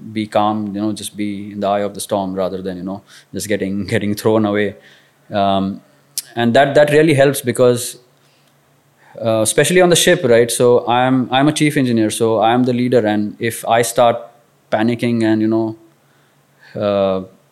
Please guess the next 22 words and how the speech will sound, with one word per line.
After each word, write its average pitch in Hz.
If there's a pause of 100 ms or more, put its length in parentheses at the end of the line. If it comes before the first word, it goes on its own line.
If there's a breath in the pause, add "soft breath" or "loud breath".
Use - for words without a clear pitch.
(320)
sending 113
out 113
orders 107
that 104
don't 113
make 110
any 110
sense, 117 (160)
or 107
even 165 (100)
sending 160
out 170
orders 156
that 170
make 160
sense 170
but 156
not 143
in 151
the 135
right 127
tone, 139